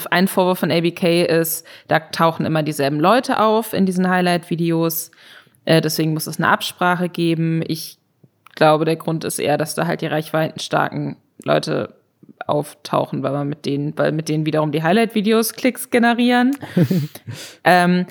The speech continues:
Speaker 1: was da für mich dann nicht so ganz zusammenpasst, ist, äh, A B Ks Vorwurf, dass Trimax wiederum dann auch bewusst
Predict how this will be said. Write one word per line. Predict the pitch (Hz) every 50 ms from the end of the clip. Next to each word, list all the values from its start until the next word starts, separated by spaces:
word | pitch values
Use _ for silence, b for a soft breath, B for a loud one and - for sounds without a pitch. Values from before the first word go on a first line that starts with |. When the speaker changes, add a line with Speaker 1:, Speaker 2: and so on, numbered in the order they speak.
| B B B B
Speaker 1:
was | - 190 190 -
da | - 226 233
für | 226 - 233
mich | 214 220 262 277 - -
dann | 247 240 233
nicht | 226 254 - -
so | - 240 -
ganz | - 202 196 202 226 262 247 - -
zusammenpasst, | 220 196 175 185 185 202 247 254 - - - 226 240 254 - - - - - -
ist, | - - 190 208 214 214 - - - - -
äh, | - 190 196 196 -
A | 190
B | 185 208
Ks | 196 - 220 196 190 -
Vorwurf, | - - 196 190 190 196 196 196 -
dass | - - 185 - -
Trimax | - - - 165 170 185 202 208 - -
wiederum | 196 185 190 180 185 190 185
dann | 185 180 175
auch | - 175 -
bewusst | - - 170 160 160 - 196 247 294 - - - - - - -